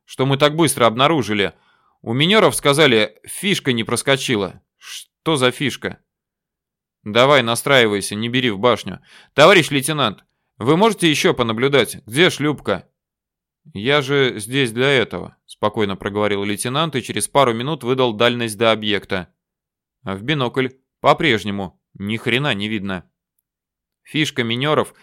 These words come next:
со скрытным проникновением при возвращении на свой пункт не сработала.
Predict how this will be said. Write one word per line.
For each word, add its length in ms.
со 200
скрытным 440
проникновением 840
при 100
возвращении 600
на 160
свой 240
пункт 400
не 160
сработала. 760